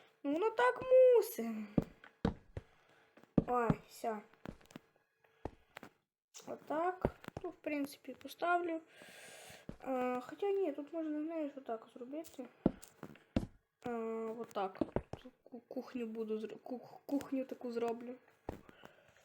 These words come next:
Я не понял. Хто? Хто?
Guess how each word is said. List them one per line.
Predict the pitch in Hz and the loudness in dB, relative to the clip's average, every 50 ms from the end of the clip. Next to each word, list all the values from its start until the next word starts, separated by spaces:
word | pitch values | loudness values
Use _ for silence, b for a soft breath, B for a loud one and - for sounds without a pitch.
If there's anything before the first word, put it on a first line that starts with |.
| - - - - _ _ - - - - _ _ _ _ - - - - _ _ - _ _ - | -14 -14 -14 -16 _ _ -12 -12 -12 -14 _ _ _ _ -10 -10 -10 -10 _ _ -20 _ _ 6
Я | - 262 285 | 6 8 10
не | 302 349 | 8 8
понял. | 359 - - 392 440 453 453 415 359 262 220 214 220 - - _ _ - - - - - | 6 6 8 10 10 10 10 10 8 6 4 2 -2 -10 -14 _ _ -20 -20 -20 -20 -16
Хто? | - - - - - 440 466 494 508 508 494 403 285 202 233 - - - - _ _ _ _ _ _ _ - - _ - - _ _ _ - - - - | -16 -14 2 8 10 10 12 12 12 10 10 10 8 8 4 0 -8 -20 -20 _ _ _ _ _ _ _ -20 -20 _ -20 -20 _ _ _ -20 -18 -14 -12
Хто? | - - - - - | -12 -12 4 10 12